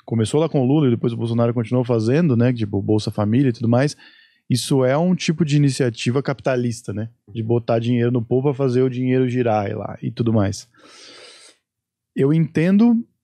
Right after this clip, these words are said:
esse processo e entendo que não é totalmente consciente.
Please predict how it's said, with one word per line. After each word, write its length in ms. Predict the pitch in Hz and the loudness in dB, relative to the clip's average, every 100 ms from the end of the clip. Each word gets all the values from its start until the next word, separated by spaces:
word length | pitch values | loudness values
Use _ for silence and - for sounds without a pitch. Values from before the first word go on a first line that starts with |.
| - | -4
esse 220 | 143 139 | -4 -2
processo 640 | 135 139 - 127 139 143 190 | -2 -2 0 0 0 0 2
e 280 | 156 120 | 4 2
entendo 280 | 120 127 131 | 0 0 0
que 140 | 147 156 | 0 2
não 160 | 131 | 2
é 300 | 127 127 107 | 2 2 0
totalmente 800 | 104 - - 156 131 127 135 - | -2 -4 -2 -2 -2 -2 -4 -6
consciente. 720 | 143 135 - 175 127 107 - | -6 -6 -2 0 2 0 -8